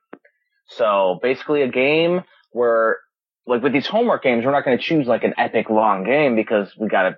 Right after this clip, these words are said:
a week to play it. So we're not gonna play a crazy R P G or action R P G. So we, we figured that the best option would be to choose a game that we could play, and we have, our goal is to beat it by the end of the entire season.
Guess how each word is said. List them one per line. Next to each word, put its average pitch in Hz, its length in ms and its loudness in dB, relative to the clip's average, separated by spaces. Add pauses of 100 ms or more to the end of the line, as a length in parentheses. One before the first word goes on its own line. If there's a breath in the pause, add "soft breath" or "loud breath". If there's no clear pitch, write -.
(140)
a 104 60 0
week 104 300 -4
to 82 80 -12 (120)
play 143 200 0
it. - 100 -8 (100)
So - 80 -8
we're 107 60 0
not 104 160 0
gonna 90 240 -4
play 147 160 2
a - 60 -4
crazy 87 760 0
R 95 180 0
P 92 160 -2
G 87 220 0
or 85 100 2
action 85 320 0
R 78 100 -4
P 78 180 -8
G. 98 400 -2 (640 loud breath)
So 110 160 0
we, 107 280 2
we 113 200 2 (120)
figured 120 540 2 (260 loud breath)
that 101 480 0
the 101 160 -2 (140)
best 143 300 -2
option 113 540 -2
would 95 160 -4
be 98 140 -4
to 90 80 -6
choose 156 340 -2
a 170 60 2
game 117 500 0 (720)
that 104 100 0
we 110 140 0
could 107 140 0
play, 110 680 0
and 101 420 0
we 113 80 -4
have, 110 380 0
our 107 160 0
goal 147 380 0
is - 80 -16
to 143 100 -4
beat 135 220 0
it 131 140 -2
by 120 140 -2
the 110 180 0
end 120 320 0
of 107 140 0
the 113 120 0
entire 95 360 -2
season. 98 540 -6